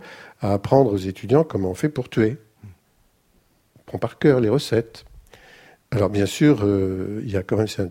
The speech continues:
ça évolue un peu, heureusement, je, je caricature. Mais pas trop, hein, pas trop. Et quand moi, je me suis trouvé face à la question de comment je fais pour garder la diversité que j'apprécie, parce que justement, je l'appréciais, y compris celle des insectes. Je suis pas entomologue, hein,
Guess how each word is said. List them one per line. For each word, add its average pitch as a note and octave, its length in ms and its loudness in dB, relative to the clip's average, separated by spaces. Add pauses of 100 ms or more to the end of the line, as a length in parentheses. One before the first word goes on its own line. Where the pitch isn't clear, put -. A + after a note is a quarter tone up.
(200)
ça - 140 -4
évolue G2 280 0
un F#2 60 -2
peu, F#2 160 -8
heureusement, F2+ 500 -8
je, F#2+ 160 -6
je G2+ 140 -2
caricature. G2 680 -2 (260)
Mais A#2+ 80 6
pas F3+ 140 4
trop, B2 420 4
hein, A2+ 120 0
pas C3+ 160 2
trop. C#3 380 2 (580)
Et - 80 -10
quand D3 320 4
moi, C#3 180 6
je A2 60 -2
me A2+ 60 -4
suis G2+ 160 -6
trouvé A#2 380 4
face A#2 460 2
à F#2+ 280 0
la G2 120 0
question A2 420 2
de G2+ 80 -2
comment G#2+ 260 0
je G2+ 100 -2
fais A2+ 200 0
pour G2 160 -6
garder G#2 260 2
la G2 80 0
diversité G2+ 720 -2 (440)
que A2 120 -2
j'apprécie, B2 560 2
parce - 180 -2
que A#2 100 -4
justement, G#2+ 520 2
je G2 100 -2
l'appréciais, G2+ 600 0
y - 20 -4
compris G#2+ 320 -4
celle G2 220 -4
des G2 180 -2
insectes. - 580 -4 (300)
Je - 60 -18
suis - 100 -16
pas B2 80 4
entomologue, G#2 640 2
hein, F#2 160 -6